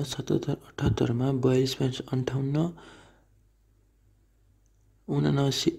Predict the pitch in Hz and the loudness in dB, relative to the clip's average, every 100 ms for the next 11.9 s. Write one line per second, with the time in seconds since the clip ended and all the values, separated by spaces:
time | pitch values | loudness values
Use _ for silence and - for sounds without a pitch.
0 | - 135 - 131 123 123 151 - - _ | -4 -4 -4 -2 0 0 -2 -6 -20 _
1 | _ _ _ _ _ _ _ _ _ _ | _ _ _ _ _ _ _ _ _ _
2 | _ _ _ - - 139 143 - 143 147 | _ _ _ -12 -6 -4 -4 0 0 2
3 | 143 - 139 127 139 - - - - - | -2 -2 4 4 2 -2 -6 -6 -6 2
4 | 135 139 131 135 131 127 117 117 117 - | 4 6 4 4 4 6 6 4 0 0
5 | 123 117 120 123 160 175 - - _ 143 | 0 0 0 0 0 -4 -12 -20 _ -6
6 | 131 - 131 135 143 - 139 143 - 135 | -2 4 4 4 0 0 -2 -2 -2 -4
7 | 131 - 135 131 135 139 - - 135 131 | -6 -2 -2 2 0 0 -8 -4 -2 0
8 | 127 127 117 110 104 - - 101 107 - | 0 4 4 4 2 -2 -2 -2 -4 -8
9 | _ _ _ - _ - - - - _ | _ _ _ -20 _ -20 -20 -20 -20 _
10 | _ - 139 - 147 - 135 135 127 131 | _ 0 0 2 0 6 6 8 6 6
11 | 127 120 131 - 127 123 131 135 135 | 4 2 2 2 2 2 0 0 -2